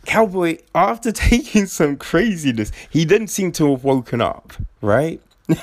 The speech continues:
It, it seemed like he woke up, which was, it, it, it was relieving. You, you, you definitely thought, "Oh, phew." You know, he's, I think he, it was like, he took some stuff, but then he came back with a knee.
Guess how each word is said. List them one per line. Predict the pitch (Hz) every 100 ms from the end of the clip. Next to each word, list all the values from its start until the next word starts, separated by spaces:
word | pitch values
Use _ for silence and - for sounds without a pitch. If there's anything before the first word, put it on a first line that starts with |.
| -
It, | 175 120 151 156 147
it | 139
seemed | 110 220 220 -
like | 156 -
he |
woke | 143 135 131 -
up, | 113 - - - - -
which | 139 143 - 143
was, | 131 123 123 - _ _ _ _ _ _ _ _ _ -
it, | 113 -
it, | 147 131 151 -
it | 143 135
was | 147 110
relieving. | 123 113 104 87 90 - - - - - _
You, | 127 113 120
you, | 120 117 123 -
you | 127
definitely | 110 139 135 127
thought, | 117 123 104 -
"Oh, | 135 98
phew." | 87 - - 101 127 104 85 - _ _ _ _ -
You | 113
know, | 123 135 127
he's, | 135 135 - -
I | 135
think | 120 180 175 -
he, | 143 147 _ -
it | 143
was | 139 123
like, | 135 123 - _ -
he | 131
took | - 190 -
some | 156
stuff, | - 147 147 -
but | 117 117
then | 147
he | 135
came | - 120
back | 123 135
with | 131 113 110
a |
knee. | 104 107 113 101 90